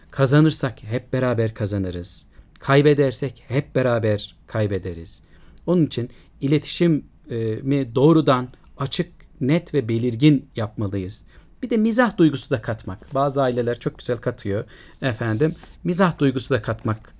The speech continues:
e, aileye, e, e, çok eğitici bir, e, özellik katabilir. E, çocuklarımızın aslında hatalarını bir eğitime dönüştürmeliyiz.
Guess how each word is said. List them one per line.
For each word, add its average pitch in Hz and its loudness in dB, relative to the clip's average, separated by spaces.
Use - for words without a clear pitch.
e, 120 -4
aileye, 113 -2
e, 107 -2
e, - -8
çok - -2
eğitici 123 -2
bir, 117 -2
e, 117 -4
özellik 123 -2
katabilir. 117 -2
E, 110 -2
çocuklarımızın 175 4
aslında 127 -2
hatalarını 135 -2
bir 151 -2
eğitime 147 2
dönüştürmeliyiz. 90 -8